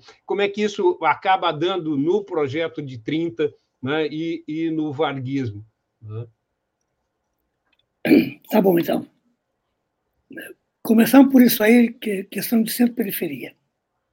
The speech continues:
Speaker 2: Ah, centro-periferia, eh,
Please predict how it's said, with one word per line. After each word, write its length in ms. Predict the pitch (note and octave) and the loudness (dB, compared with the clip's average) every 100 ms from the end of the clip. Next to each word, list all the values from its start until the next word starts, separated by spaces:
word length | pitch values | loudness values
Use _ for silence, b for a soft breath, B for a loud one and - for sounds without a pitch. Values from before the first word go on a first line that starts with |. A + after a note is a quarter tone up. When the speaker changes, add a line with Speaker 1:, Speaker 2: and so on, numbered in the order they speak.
| _ _ _ _ _ _ _ _ _ _ _ _ _ _ _ _ _ | _ _ _ _ _ _ _ _ _ _ _ _ _ _ _ _ _
Speaker 2:
Ah, 360 | F#3+ E3+ D#3 - _ _ _ _ _ _ _ _ _ - | -8 -6 -6 -10 _ _ _ _ _ _ _ _ _ -20
centro-periferia, 1080 | - - C#4 D4 B3 A#3+ G#3 C#4 C#4+ C#4 - - _ _ _ _ _ _ _ _ _ _ _ _ _ _ _ - | -4 2 4 4 0 2 8 8 10 6 0 -16 _ _ _ _ _ _ _ _ _ _ _ _ _ _ _ -20
eh, 220 | - | -18